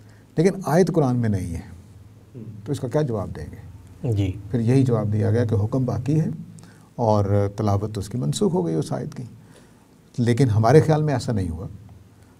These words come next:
Speaker 1: हमारे ख्याल में उसकी तिलावत, आयत भी मौजूद है कुरान मजीद में, सूरह माइदा में आयत हिराबा, और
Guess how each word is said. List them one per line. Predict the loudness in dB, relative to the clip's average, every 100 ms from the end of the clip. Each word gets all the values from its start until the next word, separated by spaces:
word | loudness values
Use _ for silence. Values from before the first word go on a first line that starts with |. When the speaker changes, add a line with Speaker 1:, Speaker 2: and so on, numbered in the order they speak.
| -8
Speaker 1:
हमारे | 0 4 4
ख्याल | 2 2 2
में | 2 2
उसकी | 0 -6 -8 -4 -4
तिलावत, | -2 -2 -2 -4 -4
आयत | -2 0
भी | 2
मौजूद | 2 2 2 0
है | -2
कुरान | 0 0 -2
मजीद | 0 -2
में, | -2
सूरह | -6 -4 -4
माइदा | -2 -4 -2
में | -2 -2
आयत | -4 -4
हिराबा, | -2 0 0 -2 -4 -8 -18 -18 -18 -2
और | 4 4 4